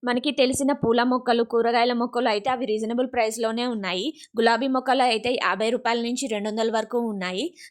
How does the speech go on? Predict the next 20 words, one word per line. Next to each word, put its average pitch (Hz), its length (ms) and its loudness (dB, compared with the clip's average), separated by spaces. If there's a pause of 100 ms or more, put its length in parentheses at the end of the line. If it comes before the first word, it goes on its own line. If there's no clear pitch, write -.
చామంతి 240 440 2
మొక్కలు 269 300 2
కూడా 262 200 4 (100)
చిన్న 233 240 0
చిన్నవి 240 380 0
యాభై 190 240 2
రూపాయలే 226 320 2
ఉన్నాయి. 196 360 0 (360)
ఈ 254 140 0
బంతి 226 260 0
పూలను 262 300 2
చూస్తుంటే 262 480 0
చూడటానికి 233 560 -2
తోటలానే 226 520 0 (120)
ఉంది 202 180 -6
కదా. 185 280 -2 (640)
ఈ 240 120 0
పూల 233 260 2
మొక్కలు 254 380 0
చూడండి, 226 380 0